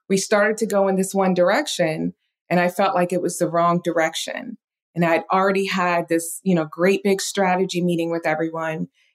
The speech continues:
and I didn't wanna look silly changing the plan. And she told me that as a creative leader, or just as a leader, your job is to point the ship to land,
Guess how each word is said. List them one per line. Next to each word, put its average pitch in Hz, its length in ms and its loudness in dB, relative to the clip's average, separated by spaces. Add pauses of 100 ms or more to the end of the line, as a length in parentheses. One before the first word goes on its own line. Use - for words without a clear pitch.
and 175 100 2
I 180 100 2
didn't 180 160 -4
wanna 170 200 0
look 160 380 -2
silly 202 680 0
changing 180 460 2
the 170 80 -4
plan. 247 600 -4 (840)
And 196 100 4
she 269 240 0
told 240 400 0
me 180 280 2
that 160 460 -2 (680)
as 226 400 2
a 254 60 0
creative 196 640 0
leader, 165 460 2
or 165 160 0
just 214 360 0
as 175 180 0
a 175 60 0
leader, 175 600 -2 (720)
your 214 260 4
job 170 580 0 (380)
is 190 220 2
to 175 180 0 (200)
point 247 360 0
the 196 100 0
ship - 400 0 (320)
to 180 120 2
land, 160 580 -4